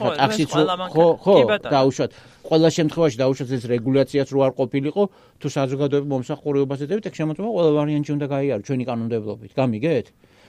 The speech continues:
Speaker 1: ხო და
Speaker 2: ხო, ეგ კიდევ ცალკე ეს არის.
Speaker 1: ა-, არა, ხო,
Speaker 2: საკითხი,
Speaker 1: არა,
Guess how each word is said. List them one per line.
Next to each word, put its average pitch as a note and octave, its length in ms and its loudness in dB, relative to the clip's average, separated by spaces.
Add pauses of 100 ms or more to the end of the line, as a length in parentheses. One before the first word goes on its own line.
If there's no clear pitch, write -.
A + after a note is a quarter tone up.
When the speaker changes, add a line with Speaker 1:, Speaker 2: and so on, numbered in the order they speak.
Speaker 1:
ხო - 140 -8
და A2 100 -4
Speaker 2:
ხო, - 120 -16
ეგ F3 180 -10
კიდევ E3 280 -8
ცალკე D3+ 400 -8
ეს C#3+ 200 -10
არის. - 220 -16
Speaker 1:
ა-, C3 140 -12
არა, D3+ 260 4
ხო, A3 220 6
Speaker 2:
საკითხი, D#3+ 180 8
Speaker 1:
არა, E3+ 160 4